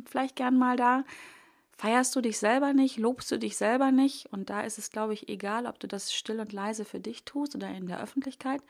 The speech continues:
weil du Angst hast vor Kritik, dass du dir selber gar nicht so bich-, sicher bist, das, was du da gerade, ähm, getan hast, geleistet hast, ähm, ob das wirklich so gut war.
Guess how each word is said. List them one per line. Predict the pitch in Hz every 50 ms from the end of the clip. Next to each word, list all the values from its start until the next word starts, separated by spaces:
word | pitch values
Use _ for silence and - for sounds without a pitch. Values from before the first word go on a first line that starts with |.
| - - - - - _
weil | - 190 202
du | 202 185
Angst | 185 185 196 190 - -
hast | 202 196 - - -
vor | - - 190 185
Kritik, | - - 180 - - 285 370 - - _ _ - - - - - - _
dass | - 196 -
du | - 202
dir | 190 190 190
selber | 185 190 214 247 285 262
gar | 240 233 233 240
nicht | 240 240 -
so | - 214
bich-, | 214 226 240 - -
sicher | - 247 - 269 233
bist, | 220 247 254 - - -
das, | 208 214 -
was | - 214 -
du | - 214
da | 202 208 202
gerade, | - - 190 196 208 208 208 208 202 202 202 208 - -
ähm, | 208 196 196 190 185 180 180 180 185 196 -
getan | - - - - 196 196 233 277 320 240
hast, | 240 247 330 427 - - - - - _ _ _ _ _
geleistet | - 175 165 165 175 208 254 254 - - - 277 - -
hast, | 311 339 381 - - - _ _ _ _ - - - - - - _ _ _ _ _ -
ähm, | 208 208 202 202 202 196 196 196 196 202 - - _ _
ob | - - -
das | - 214 202 - - - - _
wirklich | - 208 - 220 -
so | - - 185
gut | 175 - 226 - -
war. | - 294 294 349 415